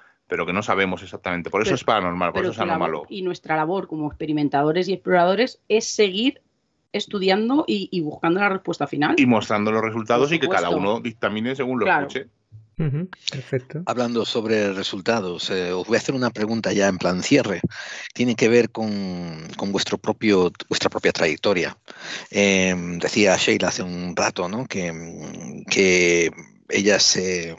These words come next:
Speaker 4: profesaba de una manera y que, ah, dentro de ese contexto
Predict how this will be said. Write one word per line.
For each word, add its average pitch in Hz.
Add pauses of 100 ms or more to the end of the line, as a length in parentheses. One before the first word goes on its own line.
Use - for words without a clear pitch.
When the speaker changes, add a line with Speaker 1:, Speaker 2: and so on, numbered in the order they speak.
Speaker 4:
profesaba 107 (100)
de 95
una 92
manera 113
y 110
que, 87
ah, 62 (360)
dentro 107
de 101
ese -
contexto 117